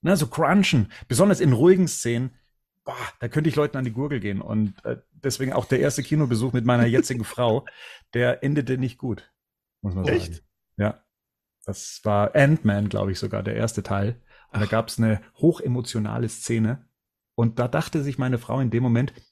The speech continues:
Speaker 1: „Jetzt Pringles essen ist ein guter Moment.“
Speaker 2: Das hast du echt nicht verdient.
Speaker 3: Genau. <laughs> Weil sie, da weint sie schon nicht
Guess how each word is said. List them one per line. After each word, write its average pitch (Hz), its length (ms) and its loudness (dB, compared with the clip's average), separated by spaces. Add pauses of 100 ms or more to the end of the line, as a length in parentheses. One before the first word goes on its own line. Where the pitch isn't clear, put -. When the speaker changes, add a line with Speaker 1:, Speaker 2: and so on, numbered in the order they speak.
(200)
Speaker 1:
„Jetzt 151 320 0
Pringles 180 400 4
essen - 500 -4
ist 123 220 -6
ein 143 100 -2
guter 143 240 -2
Moment.“ 101 520 -2 (1120)
Speaker 2:
Das - 140 -18
hast 120 180 -6
du 113 40 -2
echt 101 140 -6
nicht 107 140 -10
verdient. - 420 -12 (140)
Speaker 3:
Genau. 107 240 0 (640)
<laughs> - 680 -16
Weil 147 120 2
sie, - 100 4 (680)
da 113 100 -2
weint 160 220 4
sie - 120 2
schon 131 240 2
nicht 135 320 0